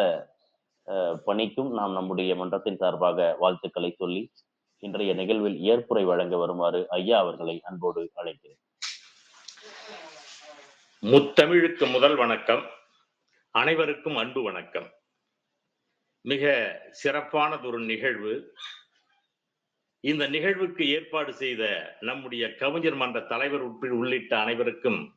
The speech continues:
Speaker 2: அன்பான என் வணக்கம். மிக மகிழ்வான தருணமாக எனது கல்லூரி நண்பர்களும் எனது மாணவர்களும் மாணவிகளும் என்னோடு பயணித்த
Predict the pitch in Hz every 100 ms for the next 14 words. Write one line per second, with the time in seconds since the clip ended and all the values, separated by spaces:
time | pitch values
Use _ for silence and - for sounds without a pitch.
0 | _ _ _ _ _ _ 113 113 120 127
1 | 110 98 90 90 - 92 - _ _ _
2 | - - - - - 120 156 170 185 135
3 | 95 - _ - - 110 120 156 185 208
4 | 196 202 208 175 165 165 156 156 151 131
5 | 92 - - - _ _ _ _ _ 113
6 | 143 165 147 147 156 180 180 160 139 147
7 | 160 147 147 143 156 - _ _ _ 127
8 | 143 147 139 127 151 165 151 139 139 143
9 | 151 139 135 160 147 123 131 139 156 466
10 | - 466 480 480 466 466 466 453 - -
11 | - 139 156 170 185 175 160 160 147 -
12 | 131 113 90